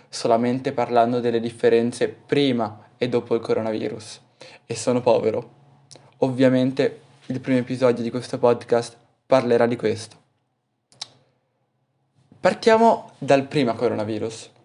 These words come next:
Eh, vado in seconda in superiore e per andare a scuola prendevo l'autobus, facevo cinque o sei ore a scuola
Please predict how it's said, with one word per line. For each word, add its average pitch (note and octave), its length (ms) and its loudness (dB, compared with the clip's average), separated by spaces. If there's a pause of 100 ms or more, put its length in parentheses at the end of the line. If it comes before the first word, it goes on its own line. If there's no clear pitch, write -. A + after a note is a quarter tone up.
(600)
Eh, C#3 280 2
vado D3+ 260 4
in E3 100 -2
seconda C#3 420 2
in C3 60 0
superiore A#2 600 -2 (440)
e - 120 0
per C3 120 0
andare B2 280 2
a C3 40 -2
scuola C3 380 2
prendevo B2+ 340 0
l'autobus, A#2 560 -4 (600)
facevo A#2+ 420 -2
cinque C3+ 480 -2
o - 20 -8
sei C3 260 0
ore A#2+ 120 2
a A#2 40 -2
scuola A#2+ 580 -2